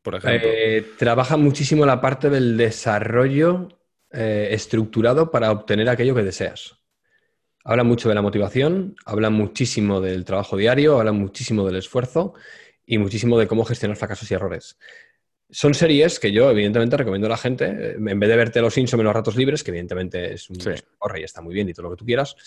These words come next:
Speaker 2: te puedes poner estas series porque realmente vas a absorber mucho cómo funciona una persona. Piensa que cuando un, cuando alguien hace un, un manga, que luego lo van a mandar a anime generalmente, si es bueno,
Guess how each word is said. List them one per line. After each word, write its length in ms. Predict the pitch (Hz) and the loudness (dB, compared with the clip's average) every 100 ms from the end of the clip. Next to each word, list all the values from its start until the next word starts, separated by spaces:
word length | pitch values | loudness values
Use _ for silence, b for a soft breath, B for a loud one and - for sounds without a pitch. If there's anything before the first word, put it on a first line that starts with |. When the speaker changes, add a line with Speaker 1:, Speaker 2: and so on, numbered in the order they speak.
| B B _ | B B _
Speaker 2:
te 100 | 98 | -6
puedes 160 | - | -4
poner 180 | - 101 | -2 -4
estas 220 | 101 104 | -4 -8
series 260 | - 104 120 | -6 -6 -6
porque 200 | - 101 | -6 -6
realmente 260 | 92 101 104 | -6 -6 -6
vas 120 | 101 | -8
a 20 | |
absorber 320 | 110 107 101 | -6 -4 -4
mucho 500 | 101 107 - 120 120 - | -2 -4 0 -2 -2 -6
cómo 200 | 107 104 | -6 -6
funciona 540 | - 98 - 101 98 | -4 -6 -4 -4 -2
una 180 | 104 101 | -4 -6
persona. 400 | 95 - 95 95 B B B | -8 -12 -14 -14 B B B
Piensa 240 | - 110 135 | -2 2 2
que 80 | |
cuando 320 | 131 113 107 101 | 2 2 2 2
un, 680 | 107 113 113 110 104 - _ | 2 2 0 0 -4 -8 _
cuando 220 | 101 98 | -6 -2
alguien 160 | 113 120 | 0 -2
hace 180 | - 110 | -2 -2
un, 280 | 104 98 90 | -2 -4 -6
un 120 | 104 | -4
manga, 420 | 107 117 101 143 _ | -2 -2 -4 -8 _
que 80 | - | -10
luego 160 | 87 92 | -4 -4
lo 80 | 90 | -4
van 140 | 90 | -6
a 180 | 90 90 | -8 -10
mandar 320 | 90 90 87 | -10 -8 -6
a 40 | |
anime 240 | 101 104 95 | -4 -4 -6
generalmente, 560 | - 87 92 113 107 92 | -8 -8 -6 -6 -6 -12
si 120 | 98 | -8
es 60 | |
bueno, 260 | 110 120 113 | -4 -2 -4